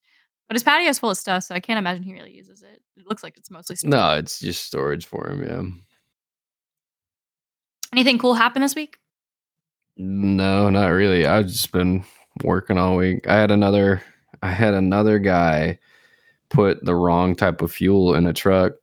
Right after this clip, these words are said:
Speaker 2: so that truck's totaled. I'm like
Speaker 1: Completely totaled? Like, total,
Speaker 2: I'm
Speaker 1: total?
Speaker 2: like, they're, well, I mean, they have to replace the entire engine, so kinda. <laughs>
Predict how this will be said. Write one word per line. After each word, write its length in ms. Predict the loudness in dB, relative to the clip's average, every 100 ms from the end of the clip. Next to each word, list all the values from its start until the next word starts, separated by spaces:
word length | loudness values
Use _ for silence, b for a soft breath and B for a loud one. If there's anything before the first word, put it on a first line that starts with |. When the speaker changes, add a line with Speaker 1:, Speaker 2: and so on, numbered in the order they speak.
| _ _
Speaker 2:
so 160 | -4 0
that 200 | 0 -2
truck's 320 | -2 -2 -2
totaled. 480 | -2 0 2 0 -2 -8 B B B
I'm 300 | -4 -2 0
like 280 | 2 0 -4 -2
Speaker 1:
Completely 540 | -2 0 0 0 -2
totaled? 480 | 0 -2 -2 -8 -6
Like, 180 | -6 -6
total, 340 | -10 -14 -14 -6
Speaker 2:
I'm 160 | -2 0
Speaker 1:
total? 0 |
Speaker 2:
like, 360 | 2 0 -2
they're, 500 | -2 0 2 2 -2 B B -20 0
well, 100 | 2
I 80 | 2
mean, 180 | 2 0
they 80 |
have 120 | -2 -4
to 80 |
replace 420 | -6 -4 -4 -6 -6
the 80 |
entire 420 | -6 -4 -2 -2 -2
engine, 360 | -4 -4 -6
so 280 | -6 -8 -8
kinda. 360 | -8 -8 -8 -12
<laughs> 720 | -12 -12 -12 -20 _ _ _